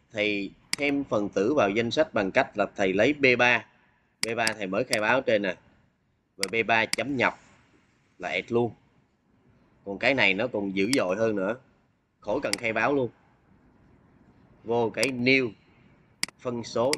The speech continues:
chấm nhập. Hết. Càng ngày nó càng ngắn luôn. Không bất kỳ một cái phân số nào hết. À, như vậy thì người ta nói là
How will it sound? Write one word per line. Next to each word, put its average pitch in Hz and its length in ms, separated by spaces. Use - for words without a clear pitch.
chấm 127 200
nhập. 98 220
Hết. 196 160
Càng 107 200
ngày 107 160
nó 123 120
càng 104 180
ngắn 139 240
luôn. 123 120
Không 151 180
bất 196 160
kỳ 123 160
một 117 200
cái 156 80
phân 151 220
số 180 180
nào 127 140
hết. 151 180
À, 117 640
như 151 140
vậy 120 160
thì 117 180
người 117 120
ta 131 160
nói 143 180
là 123 220